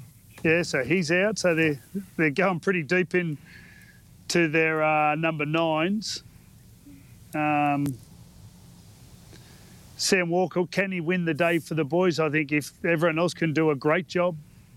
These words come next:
and I think Melbourne have got to have a bit of an off day, but I think there's not many. I think they're pretty much fully fit. I think I saw Branko Lee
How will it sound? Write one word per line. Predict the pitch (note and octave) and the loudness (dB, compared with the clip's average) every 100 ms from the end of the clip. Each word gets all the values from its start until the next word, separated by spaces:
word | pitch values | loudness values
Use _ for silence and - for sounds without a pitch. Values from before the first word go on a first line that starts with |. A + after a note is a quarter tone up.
| - | -4
and | C#3 C#3 C#3 C#3 C3 C3 - - - - - - - - - | -2 0 0 0 -2 -4 -10 -20 -20 -20 -20 -20 -20 -10 -2
I | |
think | E3 D#3+ | 0 2
Melbourne | E3 D#3 | 2 2
have | C#3+ | 0
got | C#3+ | 0
to | |
have | D3 C3+ | 0 0
a | |
bit | C#3+ D3 | 0 2
of | C#3 | 2
an | C#3+ | 0
off | C#3+ - | 0 0
day, | C#3+ C3 | 0 0
but | B2 B2+ | 0 0
I | B2+ | 0
think | C3 D3+ E3 - | -2 -4 -10 -2
there's | D3 C3 | 0 2
not | D#3+ | 0
many. | D3 D3 | 0 0
I | C#3 D#3 | 0 0
think | D3+ D3 | 2 2
they're | C#3 | 0
pretty | - D3+ | 0 0
much | D3 C#3 | 0 -2
fully | - D#3 C#3 | 0 2 2
fit. | - E3 D#3 - - - - - - - - - C#3+ | 0 -2 -2 -6 -20 -20 -20 -20 -20 -20 -20 -6 -2
I | |
think | C3+ C#3 | 0 2
I | C#3 | 0
saw | - D3 | 2 2
Branko | C3 D3+ - C#3 C#3 | 2 0 0 -2 2
Lee | D3+ D#3 C#3+ | 2 2 0